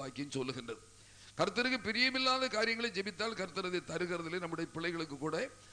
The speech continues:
குழந்தைகள் அருவாளை விட கத்தி விடன்னு கேட்க அதெல்லாம் கையில கொடுக்கறதில்லை. பிரியமானவர்களை கொடுக்கிறது போல நம்முடைய தேவனாகிய கர்த்தரும் நாம் கேட்கிறவைகள்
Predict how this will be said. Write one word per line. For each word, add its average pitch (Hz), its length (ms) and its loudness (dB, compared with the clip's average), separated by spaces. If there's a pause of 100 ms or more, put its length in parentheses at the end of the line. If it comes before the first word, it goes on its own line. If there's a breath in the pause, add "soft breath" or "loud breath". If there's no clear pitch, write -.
(180 loud breath)
குழந்தைகள் 190 460 4
அருவாளை 185 360 4
விட 185 240 0
கத்தி 175 280 -2
விடன்னு 175 280 -2
கேட்க 170 240 0
அதெல்லாம் 170 260 -2
கையில 160 280 0
கொடுக்கறதில்லை. 147 560 0 (480 loud breath)
பிரியமானவர்களை 262 720 4
கொடுக்கிறது 220 480 4
போல 208 180 2 (100)
நம்முடைய 202 240 2 (100)
தேவனாகிய 196 540 2
கர்த்தரும் 196 480 0
நாம் 170 220 -2
கேட்கிறவைகள் 170 580 0